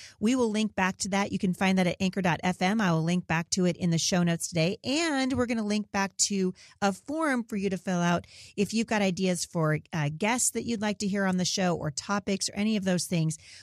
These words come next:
We will link back to all those things in the show notes today. All right, we've been talking for a while now, for, well, for me, eight years at least of doing this podcast, about the importance of homeschooling, why we homeschool.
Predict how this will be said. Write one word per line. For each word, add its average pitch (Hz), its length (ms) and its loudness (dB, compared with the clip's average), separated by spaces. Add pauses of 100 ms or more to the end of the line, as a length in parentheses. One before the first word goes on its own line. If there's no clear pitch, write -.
We 208 160 4
will 240 100 2
link 202 220 0
back 165 180 -2
to - 240 -4
all 175 160 2
those 175 240 2
things 156 460 0
in 190 180 -2
the 196 80 -2
show 151 320 -2
notes 143 380 -2
today. 151 360 -2 (380)
All 240 80 4
right, 269 100 6
we've 330 140 0
been 370 100 2
talking 240 600 0
for 214 340 0
a 226 140 0
while 185 340 0
now, 170 400 -2
for, 190 420 0
well, 165 220 0
for 165 160 -4
me, 180 400 2
eight 190 240 2
years 165 280 2
at 170 100 -8
least 196 280 0
of 151 100 -2
doing 156 180 0
this 151 140 -4
podcast, 160 640 -2 (420)
about 214 300 0
the 226 80 -4
importance 196 400 -2
of 180 80 -4
homeschooling, 196 640 -2
why 202 320 0
we 220 180 0
homeschool. 196 680 0